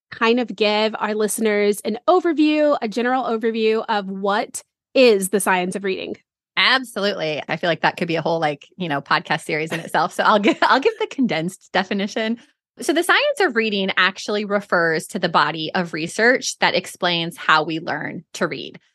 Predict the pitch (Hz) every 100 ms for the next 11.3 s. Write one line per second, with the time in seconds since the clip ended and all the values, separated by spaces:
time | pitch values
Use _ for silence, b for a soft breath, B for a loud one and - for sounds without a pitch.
0 | _ _ 196 185 190 190 180 175 170 160
1 | 190 180 165 156 156 139 139 - 185 202
2 | 208 202 180 175 185 170 - 170 175 160
3 | 156 147 170 170 151 151 143 170 160 160
4 | 160 156 151 147 143 139 143 - - -
5 | 208 359 320 302 277 269 160 160 170 175
6 | 240 262 254 247 - 165 160 - 151 147
7 | 160 196 - 208 - - - - - 196
8 | 196 190 196 - 170 170 170 - - 170
9 | 165 170 175 151 - 208 220 180 - 180
10 | - 170 170 175 175 160 170 170 156 160
11 | 165 151 277